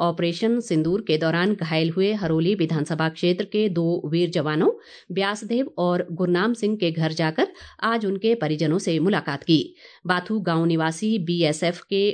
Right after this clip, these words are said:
उप निरीक्षक ब्यासदेव और छेत्रा गांव के सिख रेजिमेंट के जवान गुरनाम सिंह जम्मू कश्मीर में ऑपरेशन सिंदूर के दौरान आतंकियों से लोहा लेते हुए घायल हो गए थे। इन दोनों का सेना अस्पताल जम्मू में उपचार चल रहा है।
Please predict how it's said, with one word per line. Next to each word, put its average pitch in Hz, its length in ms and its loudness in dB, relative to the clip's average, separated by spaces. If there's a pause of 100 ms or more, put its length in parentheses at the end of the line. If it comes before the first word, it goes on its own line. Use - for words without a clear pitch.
उप 185 200 -4
निरीक्षक 165 580 0
ब्यासदेव 165 580 0 (320)
और 208 180 0
छेत्रा 214 400 -2
गांव 160 260 0
के 254 260 0
सिख 233 300 -4
रेजिमेंट 160 480 0
के 160 120 2
जवान 165 380 0 (320)
गुरनाम 226 420 0
सिंह 196 300 0 (140)
जम्मू 180 320 2
कश्मीर 185 440 0
में 262 220 2 (240)
ऑपरेशन 214 520 0
सिंदूर 185 400 0
के 156 100 2
दौरान 165 380 0 (120)
आतंकियों 165 480 0
से 240 280 0
लोहा 165 340 0
लेते 160 280 0
हुए 175 240 0
घायल 160 360 -2
हो 160 180 -2
गए 143 240 0
थे। 151 200 0 (440)
इन 180 200 0
दोनों 170 300 0
का 214 220 -4
सेना 170 360 0
अस्पताल 160 520 -2
जम्मू 160 320 0
में 226 220 0
उपचार 156 480 -4
चल 220 200 0
रहा 147 220 -2
है। 143 320 -2